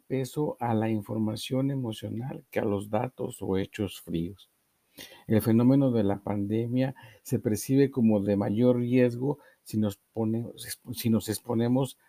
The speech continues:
a imágenes que emocionalmente son más, más impactantes, como es el caso de bolsas de cadáveres o ver al personal médico o de funerarias completamente rebasados.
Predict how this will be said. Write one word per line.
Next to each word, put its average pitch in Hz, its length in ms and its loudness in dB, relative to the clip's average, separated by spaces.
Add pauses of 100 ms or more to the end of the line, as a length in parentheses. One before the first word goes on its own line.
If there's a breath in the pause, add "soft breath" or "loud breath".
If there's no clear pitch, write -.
(100)
a - 100 -8
imágenes 123 760 0 (240)
que 113 360 4
emocionalmente 123 880 2
son 120 240 -2
más, 113 260 -4 (280)
más 120 260 4
impactantes, 104 880 -2 (400 loud breath)
como 120 220 6
es 120 80 -2
el 113 160 -2
caso 117 320 -2
de 101 120 2
bolsas 110 400 -2
de 98 140 -6
cadáveres 113 720 -2 (400 soft breath)
o 147 320 6
ver 147 200 6
al 147 120 0
personal 113 480 0
médico 113 760 0
o 104 140 0
de 101 140 0
funerarias 117 640 -2
completamente 101 840 -6
rebasados. 92 880 -10